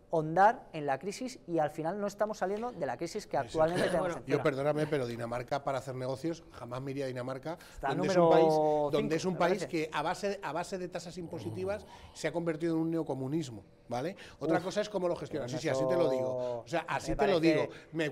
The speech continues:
Speaker 2: me, me dices, si quieres, vemos una estadística de cuánto, por ejemplo, ¿eh? de cuántos Mercedes hay en Dinamarca. Porque es que la gente no tiene dinero para comprárselo. De lo que cuestan, solo la parte impositiva. Y yo creo que la gente que gane dinero tiene derecho a comprarse el coche
Speaker 1: Sabe
Speaker 2: que
Speaker 1: que
Speaker 2: quiera
Speaker 1: el salario es
Speaker 2: sin que
Speaker 1: muchísimo,
Speaker 2: lo maten,
Speaker 1: el salario
Speaker 2: sin que lo maten.
Speaker 1: medio es muchísimo
Speaker 2: También
Speaker 1: más
Speaker 2: tienes que
Speaker 1: alto
Speaker 2: tener,
Speaker 1: que
Speaker 2: también tienes que tener otra cuenta.
Speaker 1: en
Speaker 2: Es
Speaker 1: España,
Speaker 2: que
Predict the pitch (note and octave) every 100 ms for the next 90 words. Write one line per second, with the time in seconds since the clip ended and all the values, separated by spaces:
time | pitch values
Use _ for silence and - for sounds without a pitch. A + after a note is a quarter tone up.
0 | E3+ F3+ D#3+ E3 D#3 D#3 F3+ G3+ G#3 E3+
1 | A3 G#3 G3 E3+ E3+ G3+ G3 F#3 F3+ F#3
2 | F#3+ F#3+ F#3+ G#3 F3+ D#3 F#3+ F#3 F#3+ B2
3 | B2 E3 C3+ B2 G#3+ - - - D3+ F#3
4 | G3 G3 F#3+ F#3 F#3 E3+ F3 E3 D3 D3
5 | C3 A#2+ A2 G2+ - - C#3 - F#3 G3+
6 | G3 F3+ F3+ F3 F3 D#3+ D3+ C3+ C#3+ B2+
7 | A#2 A#2+ B2 A#2+ F3 G#3 A3+ A#3 - -
8 | - G#3+ A3+ A#3+ F3+ E3+ E3+ D#3 C3 A2+
9 | G2+ F2+ - - - - - C#3 C#3 D#3
10 | D#3+ F3+ D3 - D#3 B2+ A2 A#2+ D#3+ D#3
11 | D#3+ F3+ G3 D#3 D3+ C#3+ F#3 G3+ E3 C#3+
12 | F3+ F#3+ E3 E3 E3 E3+ F3 F#3 - F#3
13 | F3+ F3+ F3+ A3+ G#3 G#3 G3 F3 E3+ E3
14 | D#3 - F3 E3 F3 E3+ F3 F#3+ F#3 F3+
15 | G3 F#3 F3 E3+ E3 E3+ E3 F#3 F#3+ A3
16 | G#3 A3+ A#3 A3+ A3+ - - D#3+ D3+ D3
17 | F#3+ G#3+ G#3+ F#3+ F3 A3+ F#3 F3 D3+ F3
18 | E3